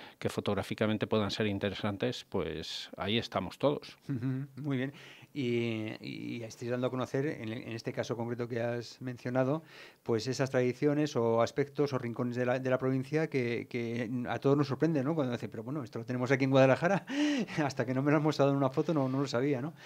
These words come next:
Speaker 2: En fin, bueno, vamos a, ya directamente a, a este mayo fotográfico que, por cierto, se inauguraba el veintinueve de abril, ayer mismo, con, con la inauguración de la primera de las exposiciones nocturna de, de José María García, ¿no?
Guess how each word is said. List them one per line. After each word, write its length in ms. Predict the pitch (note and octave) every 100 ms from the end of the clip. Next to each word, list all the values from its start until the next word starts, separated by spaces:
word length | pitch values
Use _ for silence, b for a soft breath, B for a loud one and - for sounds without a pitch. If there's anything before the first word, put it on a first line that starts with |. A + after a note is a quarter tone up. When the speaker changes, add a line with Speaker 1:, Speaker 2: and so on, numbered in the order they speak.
| B B B
Speaker 2:
En 80 | C3
fin, 120 | D3
bueno, 160 | D#3 C#3
vamos 280 | E3 F#3+
a, 320 | F3 D#3+ C#3+ C3+
ya 160 | C#3
directamente 580 | C3+ C3+ C3+ C3+ C3+ C3+
a, 160 | B2 B2
a 40 |
este 180 | B2+ C3+
mayo 220 | B2 B2
fotográfico 580 | A2+ A#2+ B2 - C3 C#3+
que, 500 | C3 B2 A#2 A2+ A2+
por 100 | A2+
cierto, 260 | A2+ B2 D3
se 120 | C#3
inauguraba 720 | B2 A2+ A#2 B2 C3+ C#3 C3+
el 100 | A#2+
veintinueve 380 | A#2+ B2 B2+ C3+
de 60 | C3
abril, 200 | B2 C3+
ayer 220 | B2 C3+
mismo, 320 | C#3+ C#3+ E3+ B B B B - C3
con, 920 | C3 C3 B2+ B2 A#2+ A#2 A2+ B2 C3
con 680 | - B2 A#2+ A#2+ A#2 A#2+ B2
la 60 | A#2+
inauguración 380 | A#2 A#2+ A#2+ C3+
de 40 |
la 40 | C3
primera 300 | C3+ C3+ C3+
de 60 |
las 80 | C3
exposiciones 580 | A2+ A2+ G#2+ A2+ B2+ G2+
nocturna 640 | A#2+ B2 - - D#3 C3 A#2
de, 480 | A#2 A2+ A#2 B2
de 140 | B2+ A#2
José 200 | - A#2
María 300 | A#2 B2+ C3
García, 360 | A#2+ - C#3
¿no? 100 | A#2